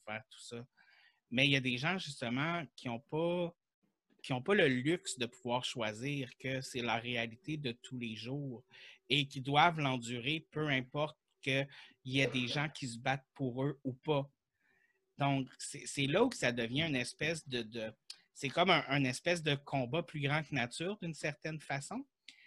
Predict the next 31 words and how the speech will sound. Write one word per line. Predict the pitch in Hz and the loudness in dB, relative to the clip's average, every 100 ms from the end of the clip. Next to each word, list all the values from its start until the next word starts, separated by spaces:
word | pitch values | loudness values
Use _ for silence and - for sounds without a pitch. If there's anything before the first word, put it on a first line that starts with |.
| - - _ | -20 -20 _
Et | 139 | 0
c'est | 147 | 2
peut-être | 151 208 226 185 | 4 4 4 6
là | 196 | 4
aussi | 202 - 202 | 4 -2 -2
de, | 165 131 | 2 2
que | 131 131 | 2 -2
ça | 139 | -2
peut | 123 123 | -4 -2
venir, | 127 156 | -2 -2
justement, | 147 131 127 139 | -4 -4 -2 0
l'épuisement | 143 123 123 117 117 131 156 - | -2 -4 -6 -8 -4 -4 -4 -4
qu'on, | 117 | -6
que | 110 117 | -6 -10
tu | - | -10
parlais | - 117 113 131 | -6 -4 -4 -4
aussi | 139 117 - - 143 123 | -6 -8 -12 -10 -10 -8
au | 120 | -8
début, | 110 113 107 117 165 _ _ - _ _ _ | -6 -8 -8 -10 -10 _ _ -20 _ _ _
euh, | 110 110 92 78 76 73 - _ _ _ _ _ _ _ _ _ _ - _ _ _ _ _ | -8 -6 -8 -10 -16 -20 -20 _ _ _ _ _ _ _ _ _ _ -20 _ _ _ _ _
par | 123 | -4
rapport | 113 107 123 | -4 -4 -4
à | 107 | -4
ça, | - 175 | -6 -12
là. | 185 | -10
Mais | 113 | -6
là, | 127 | -2
moi, | 139 135 | 0 0
je | - | 0
théorise, | 127 110 110 143 208 | 0 0 -4 -8 -10
là. | 175 | -14